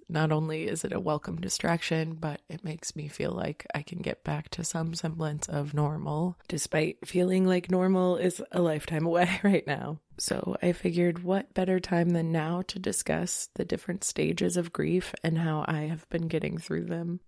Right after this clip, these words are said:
I will be referring to a Very Well Mind article as well as a C N N dot com article. Both will be linked in the show notes. According to a Swiss American psychiatrist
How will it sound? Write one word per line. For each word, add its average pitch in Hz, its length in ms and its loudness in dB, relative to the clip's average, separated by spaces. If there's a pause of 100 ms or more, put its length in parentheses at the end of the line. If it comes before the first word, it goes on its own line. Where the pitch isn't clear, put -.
I 190 80 0
will 220 160 -2
be 190 180 -2
referring 180 600 0
to 175 320 -2
a 165 80 -2
Very 170 320 0
Well 170 220 -2
Mind 185 360 2
article 180 500 -2
as 180 140 -4
well 196 220 0
as 185 100 -2
a 180 80 -2
C 175 220 -4
N 170 100 0
N 175 280 0
dot - 200 -4
com 175 400 0
article. 170 640 -2 (160)
Both - 300 0
will 190 160 4
be 180 180 4
linked 170 320 2
in 165 160 0
the 170 80 0
show 175 220 -2
notes. - 420 -6 (140)
According 185 480 2
to 180 340 4
a 170 200 0
Swiss - 380 -2
American 185 600 -2
psychiatrist 196 920 -2